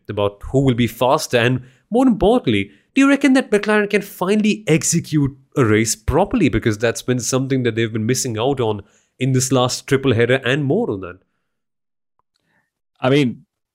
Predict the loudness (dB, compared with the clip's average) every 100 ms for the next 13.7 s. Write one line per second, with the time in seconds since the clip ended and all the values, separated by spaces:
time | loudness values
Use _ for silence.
0 | -4 -2 2 2 2 2 0 -2 -2 -6
1 | _ _ _ _ _ _ -4 0 2 2
2 | 2 0 0 0 0 -2 -4 -4 -2 0
3 | -2 0 0 0 -4 -6 -8 -4 -4 -2
4 | -6 _ _ _ _ _ -20 _ -4 -2
5 | 0 0 0 0 0 0 -2 -2 -2 -4
6 | -2 0 -2 -4 -8 -4 -4 -4 -2 0
7 | -2 -2 0 0 0 2 2 2 2 0
8 | 2 4 4 2 2 2 0 0 0 0
9 | 0 -2 -4 -4 -4 -6 -12 -4 0 2
10 | 2 2 2 0 -2 -2 -2 -2 -2 -2
11 | -4 -4 -4 -4 -8 -2 0 0 0 -2
12 | 0 2 4 2 2 -2 -4 -4 -2 0
13 | -2 -2 -2 -2 0 -2